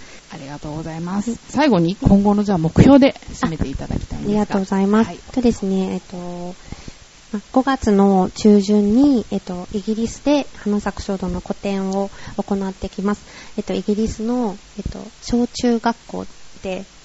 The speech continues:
Speaker 2: あの、子供たちに書道も教えてくる予定になってますので、
Speaker 1: おー、すごい。
Speaker 2: はい。あのー、何かこう、思いを伝える書道っていうのを、あのー、外国の子供たちと一緒に、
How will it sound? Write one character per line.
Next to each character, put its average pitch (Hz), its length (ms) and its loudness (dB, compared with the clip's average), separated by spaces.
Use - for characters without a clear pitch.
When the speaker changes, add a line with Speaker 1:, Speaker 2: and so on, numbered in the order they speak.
Speaker 2:
あ 202 80 -6
の、 180 140 -6
子 - 100 -10
供 220 220 -2
た 196 120 -4
ち - 120 -14
に 180 280 -6
書 - 120 -10
道 202 180 -4
も 175 200 -12
教 - 200 -8
え 190 60 -4
て 196 100 -10
く - 140 -8
る 185 100 -8
予 180 100 -10
定 175 200 -10
に 175 120 -4
な 196 120 0
っ - 20 -10
て 190 140 -16
ま 180 80 -14
す 233 40 -4
の 285 300 -2
で、 294 300 6
Speaker 1:
お 302 80 6
ー、 - 20 4
す 240 180 0
ご 269 320 6
い。 294 40 4
Speaker 2:
は 285 340 4
い。 202 60 0
あ 196 100 0
の 185 640 -6
ー、 - 40 -12
何 285 180 -2
か 190 100 -4
こ - 340 -8
う、 208 40 -2
思 220 200 0
い 202 80 -2
を 185 80 -6
伝 190 380 -6
え 190 40 -6
る 247 240 -2
書 208 180 -2
道 190 200 -6
っ 190 40 -10
て 196 220 -6
い 196 180 -2
う 196 60 -6
の 202 360 0
を、 226 60 -6
あ 208 40 -8
の 185 120 -10
ー、 180 320 -12
外 208 160 -4
国 202 300 -10
の 196 60 -4
子 202 140 -6
供 202 240 -6
た 208 100 -6
ち - 120 -20
と 185 120 -12
一 180 80 -10
緒 - 160 -4
に、 247 340 2